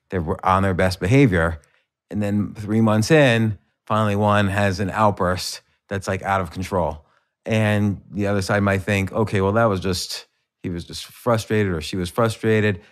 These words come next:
But that actually is their real, the real leakage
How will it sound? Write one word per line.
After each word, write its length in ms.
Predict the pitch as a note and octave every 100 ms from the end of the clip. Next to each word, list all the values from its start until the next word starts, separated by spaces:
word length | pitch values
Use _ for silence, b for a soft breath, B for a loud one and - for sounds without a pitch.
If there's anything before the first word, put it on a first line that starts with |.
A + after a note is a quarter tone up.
| b -
But 140 | G2
that 140 | B2+
actually 400 | B2+ A#2 A2 A2+
is 280 | G#2 G2 E2+ - _ -
their 140 | A2
real, 640 | F#2 B2+ B2 A2+ G2+ - _ _ _ _ _
the 80 | A2
real 260 | G2+ C3 G#2
leakage 640 | A2 A2 G2 F2 F2 -